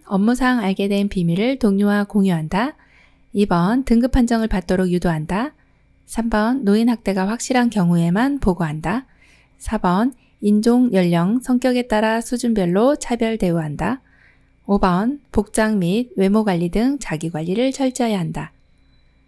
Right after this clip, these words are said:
정답 골라볼까요? 오 번, 복장 및 외모 관리 등 자기 관리를 철저히 한다. 이런 내용은요, 요양보호사의 직업 윤리다 그러면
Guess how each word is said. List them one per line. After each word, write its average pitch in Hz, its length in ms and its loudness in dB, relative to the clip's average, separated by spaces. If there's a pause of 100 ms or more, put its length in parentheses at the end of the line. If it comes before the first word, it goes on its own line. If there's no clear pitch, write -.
(960)
정답 185 380 0
골라볼까요? 196 840 0 (2500)
오 196 120 -4
번, 190 540 0
복장 220 500 0
및 190 400 0
외모 202 320 2
관리 165 300 -4
등 254 260 2
자기 170 300 -6
관리를 175 500 -2
철저히 285 420 -2
한다. 156 480 -6 (580)
이런 269 200 2
내용은요, 185 640 0 (320)
요양보호사의 214 760 0
직업 262 380 -2
윤리다 196 540 0
그러면 190 480 -2